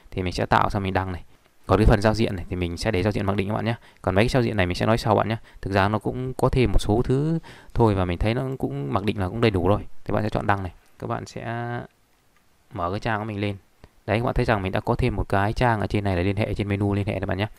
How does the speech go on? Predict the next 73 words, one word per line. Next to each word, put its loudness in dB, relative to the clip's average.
Bạn -2
sẽ 0
click 0
ngay -2
vào -2
trong -4
cái -4
phần -2
liên -2
hệ, -2
bạn -4
thấy -2
rằng -8
đây, 2
có 0
những -4
cái -4
nội 0
dung -4
các -2
bạn -2
điền, 4
muốn -2
điền 2
này, 0
ví -2
dụ -2
như -4
"Hãy -2
liên -2
hệ -4
với -4
chúng -6
tôi" 0
này, -4
số -2
điện -6
thoại, -2
địa -6
chỉ -4
này 0
đúng -2
không? -2
Thì -4
bây -2
giờ -2
mình -8
sẽ -6
thêm -2
một -8
cái -8
trang -2
mới -2
các -6
bạn -4
nhé. -8
Ở -8
cái -4
trang -4
này -2
mình -10
sẽ -6
cho 2
nó -2
là -6
cái -10
trang -6
hạn -8
như -8
là -8
dịch -14
vụ -8
đi. -8